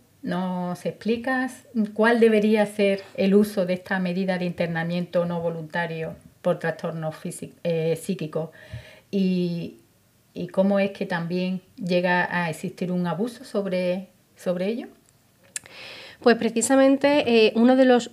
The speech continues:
Speaker 2: usos para los que no fue pensado esta medida es el que, el que vengo diciendo, ¿no? El de los casos en los que se enjuicia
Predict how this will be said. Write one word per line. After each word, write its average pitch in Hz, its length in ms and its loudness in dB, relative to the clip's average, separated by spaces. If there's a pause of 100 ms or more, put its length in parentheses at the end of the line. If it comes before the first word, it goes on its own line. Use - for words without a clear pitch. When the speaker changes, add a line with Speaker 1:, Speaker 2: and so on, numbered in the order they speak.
Speaker 2:
usos 262 400 2
para 196 240 -4
los 180 160 -2
que 185 260 -2
no 208 200 2
fue 240 160 0
pensado 226 500 2
esta 220 220 0
medida 220 260 0
es 233 80 -2
el 220 140 -2
que, 208 260 0
el 202 100 0
que 196 120 -2
vengo 196 240 -2
diciendo, 202 500 0
¿no? 214 100 2
El 226 120 2
de 202 80 0
los 190 160 -2
casos 208 340 -4
en 233 140 2
los 226 140 0
que 226 120 -4
se 220 140 -4
enjuicia 214 680 -2